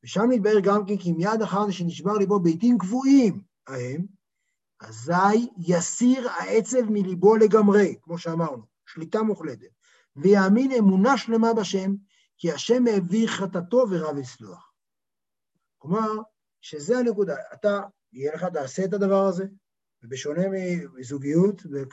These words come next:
הזוגיות עם הקדוש ברוך הוא, הקדוש ברוך הוא מוחל וסולח לחלוטין. בעל התניא, הוא כותב איפשהו, שאנחנו הרי ספק ברכות, בעל התניא ב-,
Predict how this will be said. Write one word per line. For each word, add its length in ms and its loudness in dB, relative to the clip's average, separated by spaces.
הזוגיות 440 -10
עם 80 -6
הקדוש 200 -4
ברוך 120 -6
הוא, 100 -6
הקדוש 160 -4
ברוך 100 -10
הוא 80 -4
מוחל 260 -2
וסולח 360 -8
לחלוטין. 520 -8
בעל 180 4
התניא, 240 0
הוא 80 -4
כותב 240 -6
איפשהו, 440 0
שאנחנו 560 -2
הרי 400 -6
ספק 340 0
ברכות, 340 -4
בעל 140 -2
התניא 340 -4
ב-, 260 -8